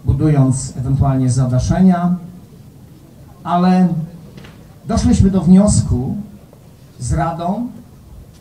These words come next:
poprzedniej i tej kadencji, że musimy znaleźć szerszą funkcję, żeby te wymogi zostały spełnione. Udało nam się, naszemu samorządowi, wybudować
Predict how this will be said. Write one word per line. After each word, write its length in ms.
poprzedniej 760
i 60
tej 460
kadencji, 760
że 120
musimy 640
znaleźć 1040
szerszą 480
funkcję, 460
żeby 220
te 180
wymogi 400
zostały 720
spełnione. 680
Udało 420
nam 220
się, 200
naszemu 380
samorządowi, 960
wybudować 500